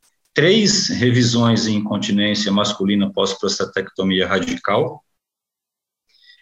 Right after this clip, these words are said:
e mais algumas sobre, inclusive, é, pacientes neurogênicos. Então, só pra comparar, são, comparando com câncer de próstata e H P V,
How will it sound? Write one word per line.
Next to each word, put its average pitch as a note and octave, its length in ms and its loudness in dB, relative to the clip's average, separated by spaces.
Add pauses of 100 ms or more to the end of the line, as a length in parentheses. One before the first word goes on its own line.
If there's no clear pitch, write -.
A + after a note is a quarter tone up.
(240)
e A#2+ 120 2
mais C#3+ 680 4
algumas A#2+ 600 2
sobre, A2+ 640 0
inclusive, A2 640 -2 (240)
é, G2+ 100 2
pacientes A2+ 440 0
neurogênicos. G2+ 680 0
Então, G2 300 -6 (480)
só F#3 180 0
pra G3+ 180 0
comparar, A#2 800 2 (140)
são, C#3 420 0 (500)
comparando C#3+ 460 2
com E3+ 140 0
câncer B2+ 320 2
de A2 80 -2
próstata G#2+ 600 -2
e G2 80 0
H G2 180 0
P F#2+ 160 -2
V, G#2 420 0